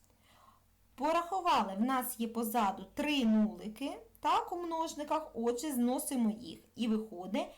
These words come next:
шістсот двадцять тисяч.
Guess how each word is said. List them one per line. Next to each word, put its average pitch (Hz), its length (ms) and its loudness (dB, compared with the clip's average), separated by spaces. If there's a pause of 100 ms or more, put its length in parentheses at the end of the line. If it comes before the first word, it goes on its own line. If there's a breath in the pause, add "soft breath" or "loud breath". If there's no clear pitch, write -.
(120 loud breath)
шістсот 208 520 -4
двадцять 208 640 -6 (200)
тисяч. 277 680 -2